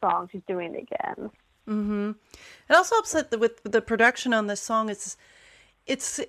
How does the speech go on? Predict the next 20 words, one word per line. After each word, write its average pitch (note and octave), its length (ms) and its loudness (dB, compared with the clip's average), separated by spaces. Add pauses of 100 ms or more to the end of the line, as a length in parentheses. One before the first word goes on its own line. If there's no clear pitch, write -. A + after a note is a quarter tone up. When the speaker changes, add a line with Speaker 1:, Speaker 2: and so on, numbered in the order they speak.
Speaker 2:
is A#3+ 320 2
complex, E4 680 0
but - 160 -2
it's - 180 -2
simple - 1000 -4 (200)
at G#3 160 -4
the G#3 80 -4
same G3 300 -6
time, G3 300 -2
I E3+ 100 -8
think. F3 260 -12
And G3 140 -6
then G3+ 160 -6
so G3+ 460 -2 (340)
you A#3 100 -2
don't B3 180 0
have A3+ 320 0
so - 300 -4
many A3 220 -2
thing-, A3 420 -4